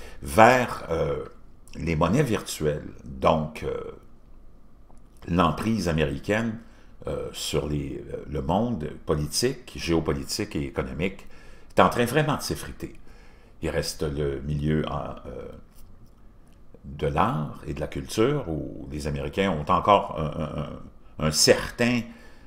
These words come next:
euh, attrait, mais ça aussi, c'est en train de diminuer de beaucoup. Donc, on, on, on va faire face à beaucoup, beaucoup, beaucoup de transformations, de changements, sans compter la robotisation, l'intelligence artificielle qui s'en vient. Euh,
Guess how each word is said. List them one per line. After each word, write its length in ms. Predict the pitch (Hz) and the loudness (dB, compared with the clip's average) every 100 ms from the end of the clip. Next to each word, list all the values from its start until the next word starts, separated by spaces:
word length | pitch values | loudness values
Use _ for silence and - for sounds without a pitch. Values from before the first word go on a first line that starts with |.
| - - | -12 -6
euh, 220 | 76 71 - - 80 | -4 -4 -6 0 2
attrait, 400 | 82 85 120 143 | 2 10 10 10
mais 220 | 95 76 | 6 4
ça 220 | - 113 | 10 12
aussi, 420 | 92 73 - 117 | 10 8 2 2
c'est 280 | - 85 76 | 0 0 2
en 140 | 78 | 2
train 220 | 76 92 92 | 2 0 0
de 200 | 73 64 | -2 -6
diminuer 600 | 67 87 80 73 85 98 | -2 2 4 4 2 0
de 160 | 78 | 0
beaucoup. 380 | 73 73 80 - - - - - | -2 -2 -6 -10 -12 -16 -16 2
Donc, 240 | - 104 - | 8 10 10
on, 300 | 107 92 92 | 6 6 4
on, 80 | 107 | 4
on 260 | 110 95 95 | 4 6 6
va 140 | 131 | 6
faire 240 | 143 131 - | 8 6 6
face 260 | 156 - | 2 4
à 180 | 92 - - | 0 -2 -10
beaucoup, 320 | 107 214 - 107 | 0 2 2 0
beaucoup, 240 | 69 - | -2 -6
beaucoup 340 | 67 - - - - - - - - - | -6 -6 -8 -10 -10 -10 -12 -14 -14 -4
de 100 | 78 90 | 0 2
transformations, 720 | 87 78 - 73 71 - 90 | 2 0 0 0 0 -2 -2
de 40 | |
changements, 460 | - 76 - 107 131 | 0 0 2 0 2
sans 200 | - 95 | 2 4
compter 460 | 95 76 113 107 - - - | 2 2 0 -2 -6 -16 2
la 100 | 90 | 6
robotisation, 680 | 92 87 82 80 80 - 127 | 8 8 6 4 4 4 2
l'intelligence 540 | 107 82 92 92 98 | 2 4 2 4 0
artificielle 580 | - - - - 160 185 | -2 -4 -4 2 4 4
qui 80 | - | 2
s'en 220 | - 110 | 2 2
vient. 280 | 80 135 180 - - - - - - - - - - - | 2 0 0 -4 -10 -10 -12 -10 -10 -12 -14 -14 -10 2
Euh, 540 | 85 76 78 73 78 | 4 4 2 0 -2